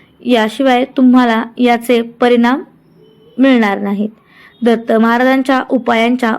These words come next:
फलश्रुती वेगवेगळ्या लोकांसाठी वेगवेगळ्या वेळेत मिळू शकतात. सर्वसामान्य तीन दिवसात घरातील वातावरण थोडं प्रसन्न होऊ लागेल. मुलांची चिडचिड कमी होईल, सोबतच आपलीही चिडचिड कमी होईल.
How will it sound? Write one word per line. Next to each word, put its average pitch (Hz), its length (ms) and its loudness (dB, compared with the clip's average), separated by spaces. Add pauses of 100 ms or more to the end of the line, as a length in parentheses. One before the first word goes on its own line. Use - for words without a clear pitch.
(100)
फलश्रुती 254 800 0 (460)
वेगवेगळ्या 240 640 2
लोकांसाठी 247 880 0
वेगवेगळ्या 240 560 2
वेळेत 254 400 0
मिळू 240 280 4
शकतात. 214 460 -4 (540)
सर्वसामान्य 240 880 0 (500)
तीन 285 240 2
दिवसात 269 400 2
घरातील 247 580 0
वातावरण 233 680 0
थोडं 277 180 2
प्रसन्न 254 480 0
होऊ 208 220 4
लागेल. 196 320 0 (640)
मुलांची 220 480 0
चिडचिड 240 420 -2
कमी 254 220 2
होईल, 240 440 2 (140)
सोबतच 262 640 0
आपलीही 269 460 2
चिडचिड 302 380 0
कमी 220 220 2
होईल. 208 260 2